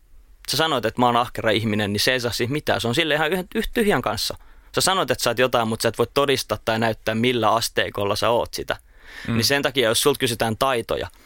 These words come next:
Speaker 1: niin sun pitäisi työhaastattelussa kertoa taitoja, jotka kuvaa sun ominaisuuksia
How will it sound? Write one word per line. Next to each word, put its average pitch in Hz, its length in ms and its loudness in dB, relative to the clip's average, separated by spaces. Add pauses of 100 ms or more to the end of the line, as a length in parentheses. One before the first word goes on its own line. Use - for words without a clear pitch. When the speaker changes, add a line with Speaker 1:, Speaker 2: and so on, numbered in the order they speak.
(320)
Speaker 1:
niin 107 100 -2
sun 123 180 4
pitäisi 117 480 0 (920)
työhaastattelussa 135 800 2
kertoa 135 380 2 (120)
taitoja, 135 560 4
jotka 117 280 0
kuvaa 147 420 2
sun 107 180 -2
ominaisuuksia 110 880 0